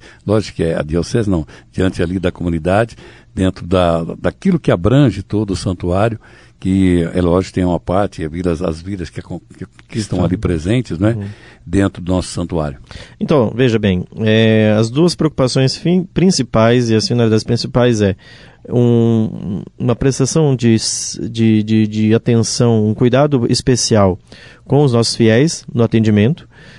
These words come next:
Speaker 2: é, sejam por aqueles mais necessitados, doentes, pessoas que precisam mesmo de fato, é, mas claro, todo mundo tem uma certa carência, sobretudo no âmbito, quando nós falamos de uma espiritualidade, de um encontro com Deus.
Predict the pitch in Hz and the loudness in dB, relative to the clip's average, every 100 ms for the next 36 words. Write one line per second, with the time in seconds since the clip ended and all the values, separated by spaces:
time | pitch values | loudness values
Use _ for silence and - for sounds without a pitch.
0 | - - 107 107 107 110 143 131 127 120 | -10 0 2 4 4 2 2 2 2 0
1 | - 120 113 113 110 107 110 107 104 117 | 2 2 2 0 0 -4 -6 -6 0 2
2 | 143 113 104 110 135 139 123 113 - - | 2 2 2 4 2 2 2 2 -2 -2
3 | 110 113 107 101 120 120 - 127 139 113 | -2 0 -2 -2 0 0 2 2 2 2
4 | 110 107 107 - 113 - 147 - - - | 2 0 -4 2 0 2 -4 -4 -14 -20
5 | - 107 113 110 110 107 110 123 - 139 | -18 -6 2 4 6 4 2 0 2 2
6 | 101 - 165 139 139 135 123 - 123 120 | 2 0 0 2 2 2 2 2 0 2
7 | 117 - 107 113 107 104 117 104 - 101 | 0 0 -2 0 2 4 4 2 0 -4
8 | - - - - - 120 120 135 135 123 | -4 -20 -20 -6 -2 0 2 2 4 4
9 | 127 127 - 127 120 107 101 117 113 113 | 2 0 2 4 4 4 2 0 2 4
10 | 110 113 - 113 113 110 110 107 110 107 | 4 2 2 0 0 2 0 0 -2 0
11 | 110 107 110 110 104 107 107 107 104 107 | 0 2 4 2 0 0 2 2 0 0
12 | 107 107 107 107 113 104 95 - | 0 -2 -2 -2 2 2 2 -2